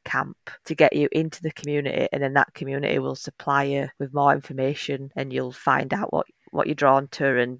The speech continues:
but it is a very personal journey, so we don't just want to reel off a list of places you should attend, because I think it's a bit of a cop-out, and also it'll mean so much more to you if you discover it yourself.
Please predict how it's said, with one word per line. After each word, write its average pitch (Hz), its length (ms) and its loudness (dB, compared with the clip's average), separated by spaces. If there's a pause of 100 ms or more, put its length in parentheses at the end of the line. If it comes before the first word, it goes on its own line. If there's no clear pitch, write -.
but 160 100 8
it 165 80 10
is 170 160 6
a 170 60 0
very 202 240 10
personal 208 500 2
journey, 151 400 2
so 147 220 2
we 151 80 2
don't 180 260 8
just - 220 -6
want 170 240 0
to 156 320 0
reel 160 440 8
off 156 220 6
a 165 40 8
list 156 480 2
of - 280 2
places 143 680 0 (220)
you 160 80 -12
should - 180 -2
attend, 135 460 0
because 135 260 -8
I 143 40 -6
think 139 260 -6 (420)
it's - 80 -20
a 156 60 -2
bit - 100 2
of - 60 -6
a - 60 -16
cop-out, 120 500 -2
and 131 100 2
also 131 540 2 (160)
it'll 131 260 2
mean 139 180 -2
so 156 200 0
much - 180 -6
more 139 200 2
to - 180 -6
you 127 160 0
if - 180 -12
you 131 100 -8
discover - 360 -8
it - 80 -2
yourself. - 720 -6